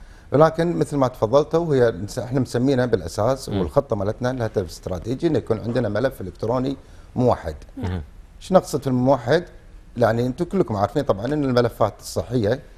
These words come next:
Speaker 1: تروح المستوصف، تروح المستشفى، مستشفى ثاني، كل مستشفى تروح لها تلاقي لك، آه، ملف
Speaker 2: ملف.
Speaker 1: ورقي موجود. الموحد إن جميع هذه الملفات تكون
Speaker 2: إلكترونية.
Speaker 1: إلكترونية
Speaker 2: مم.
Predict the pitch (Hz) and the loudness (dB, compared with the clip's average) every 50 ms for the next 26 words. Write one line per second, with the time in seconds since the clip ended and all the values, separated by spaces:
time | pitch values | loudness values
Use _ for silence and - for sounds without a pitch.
0 | - - - - - 175 170 - 160 123 120 113 101 87 - - - 156 170 - | -20 -20 -14 -4 0 0 2 4 4 2 2 0 -4 -6 -4 2 2 2 2 2
1 | - 160 113 101 - 104 85 85 92 92 90 - - 156 175 170 - - 147 110 | 0 -4 -4 -2 -2 -2 -2 -2 -6 -8 -6 -2 2 2 2 2 2 -2 -2 -2
2 | 92 - - 92 85 - 104 92 - 143 156 170 165 165 165 - 220 202 180 139 | -2 -6 -8 -8 -8 -4 -6 -4 0 0 0 2 0 0 2 4 4 4 4 2
3 | - - 143 131 - 113 - 160 175 160 170 170 151 - 139 135 131 131 147 147 | 0 0 0 2 2 0 0 2 0 2 4 2 2 4 4 4 4 2 -2 -4
4 | 151 - - - - - 110 113 113 120 123 131 127 131 127 95 110 127 117 117 | -4 -6 -8 -10 -4 0 0 2 4 4 4 4 4 4 2 2 4 4 4 4
5 | 113 - 135 160 156 123 87 76 - 76 73 - - - - - - - - - | 2 0 -2 -2 0 0 -2 -2 -6 -12 -16 -16 -18 -20 -20 -20 -20 -20 -20 -18
6 | - - - 196 220 214 202 175 - - 165 196 190 196 180 160 151 147 127 160 | -6 2 2 4 6 6 6 4 4 4 0 2 2 2 2 2 2 4 2 2
7 | 185 208 190 135 107 107 127 131 123 135 139 127 131 131 127 117 - - 156 175 | 2 2 0 0 0 0 0 2 2 2 2 4 4 2 2 0 0 0 0 0
8 | 170 - - 120 - - 131 113 104 - - - - - - - 107 110 117 101 | 0 -2 -4 -2 0 0 0 0 0 -4 -8 -14 -20 -14 -6 0 0 2 2 2
9 | 101 160 139 131 123 123 127 135 147 170 180 - - 95 90 80 | 4 4 6 6 4 4 2 2 2 2 0 -2 -6 -8 -8 -8